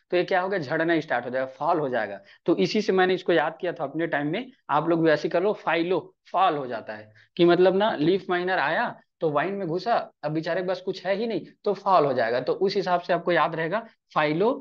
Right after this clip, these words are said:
अ, फाइलोनिक्टिस सिट्रेला। तो फाइलो से याद रखोगे आप पूरा, इसको भी मत देखो पीछे, आगे भी मत देखो, आपको याद होगा, अरे लीफ माइनर में तो वाइन में होता है और बेचारा फॉल हो जाता है। हालांकि ये फॉल का स्पेलिंग नहीं है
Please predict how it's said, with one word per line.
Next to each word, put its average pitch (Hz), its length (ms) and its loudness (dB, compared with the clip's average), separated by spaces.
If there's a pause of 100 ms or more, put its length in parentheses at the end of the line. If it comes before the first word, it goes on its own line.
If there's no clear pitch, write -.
(240)
अ, 135 340 2
फाइलोनिक्टिस 165 1040 -4
सिट्रेला। 139 580 0 (220)
तो 202 80 2
फाइलो 202 380 0
से 208 120 -2
याद 156 160 2
रखोगे 170 300 -2
आप 156 280 -2
पूरा, 180 200 0 (320)
इसको - 280 -2
भी 202 80 2
मत 196 160 0
देखो 196 280 -2
पीछे, 202 520 -4 (120)
आगे 170 200 -2
भी 175 60 -6
मत 139 160 -6
देखो, 120 260 -10
आपको 135 280 2
याद 156 200 4
होगा, 175 180 0 (260)
अरे 151 140 -2
लीफ 160 300 2
माइनर 156 520 -2
में 160 160 -10
तो 151 340 -2
वाइन 135 240 -2
में 156 200 -2
होता 147 280 -4
है 190 260 -2 (240)
और 147 140 0
बेचारा 147 300 0
फॉल 127 260 0
हो 107 100 -10
जाता 104 240 -10
है। 110 60 -16
हालांकि 151 320 -2
ये 185 40 4
फॉल 180 240 0
का 190 120 -4
स्पेलिंग 190 320 -6
नहीं 185 220 -4
है 214 180 -6